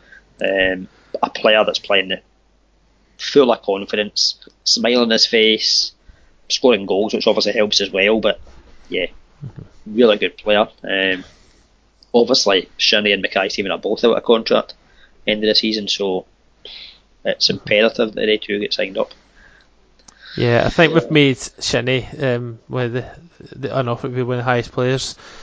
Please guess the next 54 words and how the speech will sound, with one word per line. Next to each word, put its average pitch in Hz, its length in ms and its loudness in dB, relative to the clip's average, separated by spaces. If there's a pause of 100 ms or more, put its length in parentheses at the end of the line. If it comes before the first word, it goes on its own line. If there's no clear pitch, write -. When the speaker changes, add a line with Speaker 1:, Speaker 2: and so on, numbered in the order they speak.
(180)
Speaker 2:
the 147 100 0
highest 117 280 2
paid 135 180 2
players 143 240 -2
in 147 60 -10
the 135 60 -8
club, - 300 2
so 123 400 -4
hopefully 113 520 -8 (100)
that - 180 -8
gets - 180 -14
tied 127 240 -4
down 127 200 -6
soon. 127 300 -4
It'll 113 220 -6
need 143 120 -4
to 127 60 -4
happen 131 240 -4
soon, 123 280 -8 (540)
otherwise 117 400 -2
we'll 123 80 -4
lose 117 200 -6
him 127 60 -10
at 110 40 -10
the 113 60 -6
end 120 80 -6
of 110 40 -12
the 117 60 -8
season. 127 480 -10 (120)
Um, 117 340 -6 (520)
Mackay-Steven, 127 760 -2
I 117 80 -6
think, 110 300 -8 (460)
probably 117 300 -8
will 113 180 -6
sign, 120 360 -6
given 117 400 -6 (580)
the - 80 -10
fact - 240 -4
he 127 120 -4
is 117 220 -6
now 123 140 -2
back - 280 0
in 139 80 -6
form 120 180 -6
and 113 80 -10
he'll 117 140 -4
recognise 117 520 -6
what 117 80 -2
Aberdeen 117 380 -4
have 113 120 -10
done 113 160 -4
for - 160 -10
him 123 160 -12